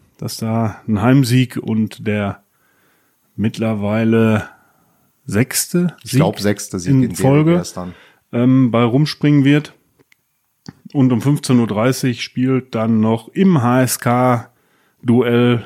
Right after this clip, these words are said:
Speaker 1: der S C Neheim gegen den F C Fatih Tükücü Meschede. Und wir sind gespannt.
Speaker 2: Wir sind gespannt.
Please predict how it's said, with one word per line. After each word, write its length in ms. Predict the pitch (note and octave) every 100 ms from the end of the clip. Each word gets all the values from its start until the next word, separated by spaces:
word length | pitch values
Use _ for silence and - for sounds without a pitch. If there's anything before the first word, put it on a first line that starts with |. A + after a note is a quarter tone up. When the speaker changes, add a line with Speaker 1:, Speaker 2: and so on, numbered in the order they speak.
| -
Speaker 1:
der 140 | G#2
S 160 | B2+ -
C 100 | A2+
Neheim 460 | A2 A2 A2 A2
gegen 340 | G#2 G#2+ G#2+ G2+
den 160 | G2+
F 180 | - -
C 200 | - G#2+
Fatih 460 | - G#2 G#2 G2+ - -
Tükücü 560 | D#3+ E3+ - D3 C#3+
Meschede. 460 | C3 C3 C3 F#2+ E2+ _ _ _ _ _ _ _ _ -
Und 140 | A#2+ A2
wir 80 |
sind 160 | A#2+ B2+
gespannt. 480 | C3 - F2+ - -
Speaker 2:
Wir 200 | G#2 B2
sind 140 | D#3+ D#3+
gespannt. 420 | D3+ B2+ F2